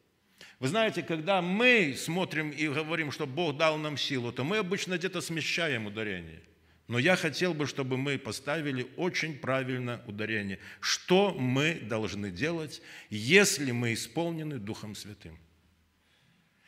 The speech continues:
Если на самом деле Дух Святой наделил нас какими-то гос-, Божьими силами, способностями, талантами –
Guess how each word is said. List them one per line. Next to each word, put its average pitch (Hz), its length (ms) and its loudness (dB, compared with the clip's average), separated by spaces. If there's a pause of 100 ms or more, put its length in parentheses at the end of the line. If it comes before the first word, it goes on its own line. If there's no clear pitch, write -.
(140)
Если 190 420 10
на 185 140 4
самом 214 500 4
деле 170 340 6
Дух 135 300 4
Святой 180 600 2
наделил 151 720 0
нас 151 280 -2
какими-то 170 640 0
гос-, 131 300 -6 (180)
Божьими 131 640 2
силами, 156 640 -2
способностями, 139 920 -4
талантами – 131 760 -2